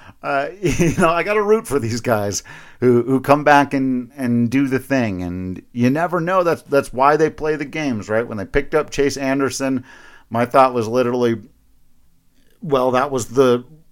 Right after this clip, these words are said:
closest warm body they could find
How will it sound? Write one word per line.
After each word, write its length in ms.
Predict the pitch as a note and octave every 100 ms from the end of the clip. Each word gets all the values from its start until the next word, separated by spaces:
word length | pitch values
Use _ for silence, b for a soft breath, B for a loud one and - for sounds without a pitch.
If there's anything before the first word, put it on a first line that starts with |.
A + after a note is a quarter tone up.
| _ -
closest 560 | - D#3+ D3 F3 E3 A2+
warm 520 | G#2 C3 D#3 D#3 C#3+
body 380 | C3+ C#3 C#3+ C3+
they 180 | C3
could 180 | B2+ G#2
find 760 | - - - C3 A#2+ G2 F#2+